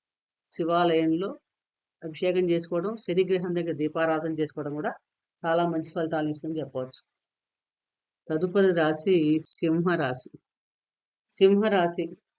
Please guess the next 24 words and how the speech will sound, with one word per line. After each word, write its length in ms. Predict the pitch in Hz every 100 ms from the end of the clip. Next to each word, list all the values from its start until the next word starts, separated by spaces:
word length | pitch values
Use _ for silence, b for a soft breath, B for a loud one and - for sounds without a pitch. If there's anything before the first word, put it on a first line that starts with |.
| _ _ _ _ _
సింహరాశి 600 | - 185 190 202 202 196
అంటే 120 | 190
మఖా 300 | 185 165 208 196
నక్షత్రం 480 | 196 190 185 185 185
నాలుగు 340 | 165 156 175 175
పాదాలు, 420 | 180 170 170 190 196 _ _ _ _ _ _ _ _ _ _ _ _ _ _ _ _ _ _ _ _
పుబ్బ 240 | 185 165 160 208 185 - _ _ 180
నాలుగు 360 | 156 160 175
పాదాలు, 380 | 175 170 165 170
ఉత్తర 240 | 196 175 196
ఒకటో 300 | 185 165 180
పాదం 260 | 185 175 180
చెందిన 220 | 165 160
వాళ్ళు 160 | 160 160
సింహరాశి 420 | 156 175 170 160
వారు. 180 | 156 170 -
రాశ్యాధిపతి 800 | 160 156 175 - 185 170 165 165 202 143
రవి. 260 | 139 147 165 - _ _ _ _ _ _ _ _ -
రాశ్యాధిపతి 1000 | 143 160 196 - 220 214 208 202 185 185
రవి 320 | 160 165 196 185 _ _ _ _ _ _ _ _
పదిహేనవ 340 | 151 165 185 185
తారీఖు 240 | 180 180
దాకా 180 | 180 175
మనకి 360 | 180 175 170